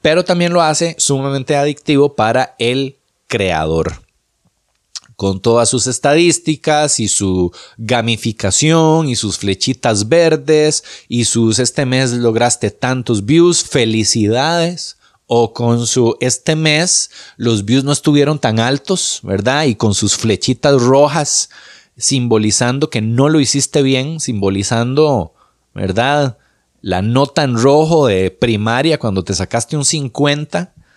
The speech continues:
y sabías que tu mamá te iba a chancletear las nalgas, que iba a sacar el, ¿cómo se llamaba? Con el que pichaseaban el, a los carajillos.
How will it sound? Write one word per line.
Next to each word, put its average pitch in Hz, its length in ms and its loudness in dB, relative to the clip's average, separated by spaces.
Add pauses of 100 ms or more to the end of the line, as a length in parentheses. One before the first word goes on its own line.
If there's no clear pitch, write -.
(180)
y 104 300 0
sabías 107 420 0
que 156 120 -4
tu 95 500 0 (560)
mamá 110 480 0
te 147 120 4
iba 143 120 6
a 147 80 0
chancletear 131 800 0
las 147 180 0
nalgas, 156 680 -2 (260)
que 107 140 0
iba 120 120 4
a 143 60 2
sacar 143 460 0
el, 92 560 0 (360)
¿cómo 120 200 -6
se 139 120 2
llamaba? 120 380 0
Con 101 160 -4
el 82 140 -4
que - 120 -4
pichaseaban 123 760 -2
el, 82 260 -2
a 76 100 -4
los 82 160 -4
carajillos. 139 840 -2